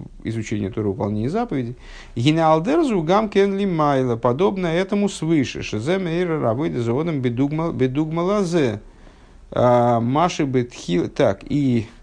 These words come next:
а, подобное должно произойти также свыше. А, что это пробуждает, к чему пробуждает служба, побуждает служение человека,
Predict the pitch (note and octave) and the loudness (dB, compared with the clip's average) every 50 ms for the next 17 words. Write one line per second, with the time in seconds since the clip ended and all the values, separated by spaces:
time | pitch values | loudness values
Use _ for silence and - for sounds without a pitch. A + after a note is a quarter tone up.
0 | - - - - - - - - - - - - - - A#2 A2+ A2+ A#2 B2 - | -20 -20 -20 -20 -20 -20 -20 -20 -20 -20 -20 -10 -6 -2 0 0 2 0 0 0
1 | - - C3+ C3+ B2+ D3+ F#3 F#3+ D#3+ A#2+ B2 A#2+ A#2 A2 G#2+ G#2 G#2 A2 B2+ C3 | 2 2 2 4 4 4 4 4 4 4 2 0 2 2 2 2 2 2 4 4
2 | C3 B2 A#2 A#2 C3 A#2+ A2+ G#2 G#2+ A#2 A#2 - C#3+ C#3 C#3 C3+ C3 C#3+ D3 C#3 | 4 2 0 0 -2 0 0 2 0 0 0 0 0 0 0 2 2 0 0 -2
3 | C3 - A2 G#2 G#2 G#2 - A#2 A#2 A#2+ B2 C3+ C#3+ C3 - F#3 G#3+ A#3+ A3+ E3 | -2 -4 -4 -4 -2 -2 -2 -2 -2 -2 -2 -4 -6 -6 -6 -4 -2 0 0 -2
4 | - A2 - - - - - - - - - - - - - - - - - - | -2 -6 -8 -10 -12 -18 -20 -20 -20 -20 -20 -20 -20 -20 -20 -20 -20 -20 -20 -20
5 | - - - - - - A#2 A#2 A#2 A#2 A#2 A#2 A#2 A#2 A2+ A2+ A2+ A2+ A2+ A2+ | -20 -20 -20 -16 -8 -2 0 2 4 4 4 4 4 4 4 2 2 2 2 0
6 | A2+ - - - - - - A#2+ A#2 C3+ D3+ D3+ - - C#3+ C#3 C#3 B2+ - - | -2 -4 -6 -10 -8 -6 -4 -2 0 0 0 0 2 4 4 4 4 4 0 0
7 | C3+ C3 B2 A#2+ B2+ C3+ B2 A#2 B2 D#3 D#3+ D#3 C3+ A#2+ G#2 G2+ - - - - | 2 2 2 2 0 -2 -2 -2 0 0 2 2 2 2 0 -2 -6 -10 -20 -20
8 | - - - - - - - - - - - - - - - - - - - - | -20 -20 -20 -20 -20 -20 -20 -20 -20 -20 -20 -20 -20 -20 -20 -20 -18 -14 -12 -4
9 | - D3+ D#3 D#3 C#3+ C3+ - B2 A#2+ A#2+ C3 B2 B2 B2 C3 A#2+ A2+ G2+ G2 G2+ | 0 2 2 4 2 2 2 0 0 0 0 -2 0 0 0 2 2 0 -2 -4
10 | - - - - - - B2 B2 A#2+ A#2 A2+ A#2 G#2+ - B2 B2 A#2 B2+ A#2+ B2 | -8 -14 -18 -12 -6 -4 -2 -2 -2 -2 -4 -4 -4 -4 -2 -2 -2 -2 -2 -2
11 | B2 C#3 C#3 C3 A#2+ A2 F#2+ F2+ - - A2+ A2 A#2 A#2+ B2 A#2+ A2+ G#2+ G2 G2 | 0 0 2 2 2 0 -2 -4 -6 -6 -4 -2 -2 -2 -2 -2 -2 -2 -4 -4
12 | G2 - A#2 A2+ A#2+ A2+ A#2 A2 G#2 F#2+ - G2 F#2 | -6 -6 -6 -4 -2 -2 0 -2 -2 -4 -4 -8 -8